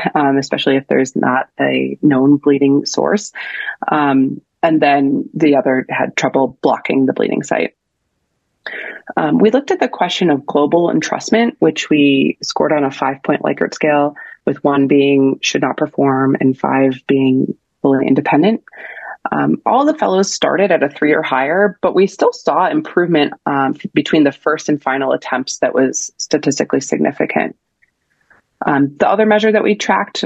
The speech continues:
um, was the time to management, um, from the start of the case to when the bleeding side was successfully blocked.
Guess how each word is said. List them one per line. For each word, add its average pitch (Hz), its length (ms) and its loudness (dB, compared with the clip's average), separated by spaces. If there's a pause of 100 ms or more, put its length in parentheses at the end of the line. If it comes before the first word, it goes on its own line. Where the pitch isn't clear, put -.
um, 156 280 0
was 147 220 2
the 143 100 0
time 156 360 -2
to 190 120 -2
management, 180 800 0 (180)
um, 143 260 0
from 139 220 -2
the 135 100 2
start 151 280 0
of 147 80 -4
the 156 80 -2
case 151 420 0
to - 100 0
when 139 180 2
the 135 60 2
bleeding 143 360 2
side 139 260 -4
was 139 180 -2
successfully 143 520 -2
blocked. - 400 -4